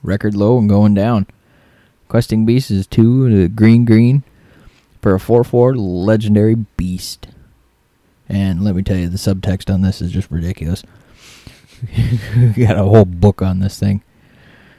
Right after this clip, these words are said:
So it comes in with, it's got Vigilance, Death Touch, Haste. Questing Beast can't be blocked by creatures with power two or less. Combat damage that would be dealt by creatures you control can't be prevented. And whenever Questing Beast deals combat damage to an opponent,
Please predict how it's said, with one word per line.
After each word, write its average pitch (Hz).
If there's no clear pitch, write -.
So 101
it 95
comes 123
in 110
with, 92
it's -
got 101
Vigilance, 120
Death 110
Touch, -
Haste. -
Questing 120
Beast 113
can't 104
be 147
blocked 104
by 78
creatures 104
with 92
power 92
two 98
or 110
less. 87
Combat 117
damage 110
that 98
would 92
be 95
dealt 98
by 117
creatures 101
you 104
control 107
can't 110
be 131
prevented. 120
And 92
whenever 98
Questing 113
Beast 107
deals 101
combat 117
damage 92
to 98
an 95
opponent, 95